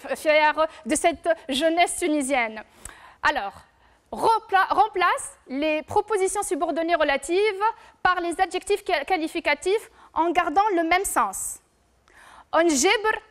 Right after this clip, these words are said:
qui a remporté la finale du Roland Garros en deux mille dix, est classé trente-neuvième à l'échelle mondiale. Emir Fehri,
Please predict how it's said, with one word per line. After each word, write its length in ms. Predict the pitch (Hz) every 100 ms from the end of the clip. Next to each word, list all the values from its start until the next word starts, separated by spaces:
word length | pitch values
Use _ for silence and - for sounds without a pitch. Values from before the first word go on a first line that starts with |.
| _
qui 160 | - 277
a 120 | 277
remporté 760 | 277 381 392 - - 392 359 269
la 100 | 277
finale 360 | - 311 320 294
du 80 |
Roland 300 | 302 302 294
Garros 340 | 294 294 294 285
en 100 | 269
deux 140 | 247
mille 260 | 277 277 254 _
dix, 500 | 202 330 480 - - _ - - - -
est 120 | 370
classé 500 | 403 403 392 427 403
trente-neuvième 600 | - 440 415 403 392 330 359 440 480 _ -
à 40 | 320
l'échelle 540 | 330 - 403 403 415 -
mondiale. 560 | 262 277 370 269 262 170 - _ _ _ _ _ _ _ _ _ _ - - - _
Emir 280 | 294 339 381
Fehri, 340 | - 349 403